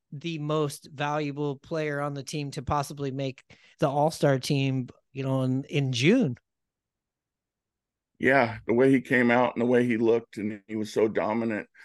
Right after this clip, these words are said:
Speaker 2: just blowing guys away, and guys really just had no chance up at the plate facing him. He was incredible, and with the season that the Mariners were having, where guys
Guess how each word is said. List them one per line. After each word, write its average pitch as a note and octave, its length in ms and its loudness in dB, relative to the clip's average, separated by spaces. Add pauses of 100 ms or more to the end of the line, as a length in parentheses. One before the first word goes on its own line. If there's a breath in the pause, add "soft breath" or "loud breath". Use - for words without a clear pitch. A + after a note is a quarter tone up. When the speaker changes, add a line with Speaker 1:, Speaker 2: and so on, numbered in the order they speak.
(260 loud breath)
Speaker 2:
just - 180 -14
blowing G#2+ 280 4
guys G#2 280 4
away, G#2 380 0
and G#2+ 160 -2
guys B2 280 -2
really A2+ 200 0
just G#2+ 160 -10
had G#2+ 160 -2
no G#2+ 160 -2
chance G2+ 520 -4
up - 160 -4
at - 80 -10
the E2 80 -6
plate - 380 0
facing G#2+ 400 0
him. G#2 140 -2
He G2+ 80 -2
was G#2+ 160 -6
incredible, G2+ 680 0
and F#2+ 100 -4 (360 loud breath)
with - 160 0
the F#2 80 -2
season F#2 520 -2
that F2 160 -2
the F2 80 0
Mariners F#2 440 0
were - 120 -4
having, G#2 420 2
where F2 80 -4
guys E2+ 360 -4